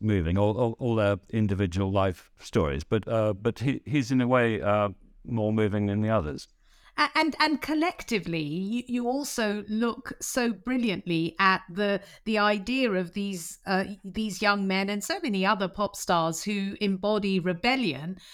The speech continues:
Speaker 2: who, who then eventually get to the stage where they're part of a heritage industry, which is so amusing.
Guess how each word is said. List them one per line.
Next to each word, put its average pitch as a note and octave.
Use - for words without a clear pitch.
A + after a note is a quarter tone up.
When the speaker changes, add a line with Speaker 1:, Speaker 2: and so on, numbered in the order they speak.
Speaker 2:
who, B3
who B3+
then C4+
eventually A#3+
get G#3
to G#3+
the G#3+
stage A3
where A3
they're A3+
part A#3
of A#3+
a B3+
heritage B3+
industry, D#3+
which F#3
is A#3+
so E4+
amusing. F#3